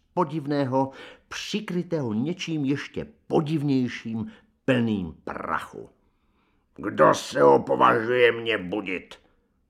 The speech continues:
zahřímal strašlivý hlas. "Promiňte, pane, říkají mi Cácorka a jsem tady jaksi omylem."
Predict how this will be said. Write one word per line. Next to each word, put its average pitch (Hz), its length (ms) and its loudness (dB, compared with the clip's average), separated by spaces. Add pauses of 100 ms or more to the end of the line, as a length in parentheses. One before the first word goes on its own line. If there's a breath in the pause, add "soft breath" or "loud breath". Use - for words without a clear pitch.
(120)
zahřímal 92 880 -4
strašlivý 82 800 -10
hlas. - 420 -20 (760)
"Promiňte, 185 460 -2
pane, 131 460 -8 (600)
říkají 135 400 -6
mi 190 120 -4
Cácorka 156 920 -10 (380 loud breath)
a 131 160 -2
jsem 165 240 -8
tady 170 200 -8
jaksi 175 320 -8
omylem." 151 680 -8